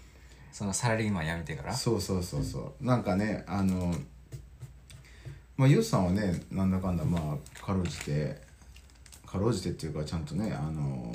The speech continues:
Speaker 2: 規則正しくやってる感じありますけど、
Speaker 1: うん。
Speaker 2: 僕は、
Speaker 1: うん。
Speaker 2: そう、僕は難しいタイプで、うん。
Speaker 1: え、それやるとちょっとつまんなくなるんだっけ？なんか、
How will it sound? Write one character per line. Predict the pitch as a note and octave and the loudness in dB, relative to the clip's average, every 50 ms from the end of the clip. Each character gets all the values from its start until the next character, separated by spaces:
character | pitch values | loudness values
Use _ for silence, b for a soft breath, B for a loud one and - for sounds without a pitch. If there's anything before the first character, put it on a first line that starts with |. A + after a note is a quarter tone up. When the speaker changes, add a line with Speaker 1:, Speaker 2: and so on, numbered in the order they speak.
| A#1 - - | -8 -10 -10
Speaker 2:
規 | - - | -10 -6
則 | - G2+ F2+ F2+ | -6 -6 -6 -4
正 | - F#2+ F2+ F2 | -2 -2 0 0
し | F2 - | -2 -2
く | - | -6
や | E2 D#2+ | -6 -6
っ | |
て | - - F2+ | -4 -4 -2
る | F2 F2 E2+ E2+ D#2+ D2+ D2 C#2+ - | 0 0 0 0 0 -2 -4 -4 -4
感 | - F2+ F2+ F2+ | -2 0 0 2
じ | F2+ | 2
あ | F2+ | 2
り | F2+ F2+ | 0 0
ま | F2+ F2 | 0 -2
す | - - | -4 -4
け | - E2 | -6 -4
ど、 | F2 | -2
Speaker 1:
う | G2 | -2
ん。 | |
Speaker 2:
僕 | G#2+ A#2 B2 G#3 E3 | 0 0 2 2 4
は、 | D#3+ D#3 D3+ D3 C#3+ | 6 8 8 8 6
Speaker 1:
う | C#3+ | 4
ん。 | B B B B B B B B B B B B B B B B B B B B B - - - - | B B B B B B B B B B B B B B B B B B B B B -20 -20 -20 -16
Speaker 2:
そ | - - - A2 | -14 -4 0 0
う、 | F#2 E2+ | 0 2
僕 | F#2 G#2 G#2+ - D3 | 0 -2 2 6 6
は | C3+ C3 B2 | 8 8 8
難 | A#2 A#2 A2+ G#2+ G#2+ A#2 - A#2+ A2+ | 6 4 4 2 2 0 0 0 -2
し | - - - A2+ G#2 F#2+ F2 D#2+ C#2+ | -2 -2 -2 0 0 0 0 0 -2
い | - | -4
タ | - - D#2+ | -6 -6 -4
イ | C#2+ C2 | -4 -4
プ | - - - - | -8 -8 -10 -6
で、 | - B1+ B1+ B1 - - - - | -6 -4 -4 -4 -6 -8 -8 -6
う | |
ん。 | C#2+ D#2 D#2 D2+ D2 C#2+ C2 B1 A#1 - | -6 -4 -2 -2 -2 -2 -2 -4 -6 -4
Speaker 1:
え、 | - A#2+ | -2 -2
そ | C#3 C#3+ E3 | 0 0 0
れ | F3+ G3 | 0 0
や | G#3+ G#3+ | 2 0
る | G#3+ | 0
と | G#3+ A#3 | -2 -2
ち | - - | -4 -6
ょ | C#3 | -8
っ | - | -8
と | - | -8
つ | - - D3 | -4 0 0
ま | E3 E3+ | 2 2
ん | D3 | 0
な | G2+ | -2
く | - F2 | -2 -4
な | D#2+ | -6
る | C#2+ | -6
ん | B1+ | -6
だ | A#1+ | -8
っ | - | -10
け？ | - - | -12 -12
な | C#2 | -12
ん | |
か、 | - | -12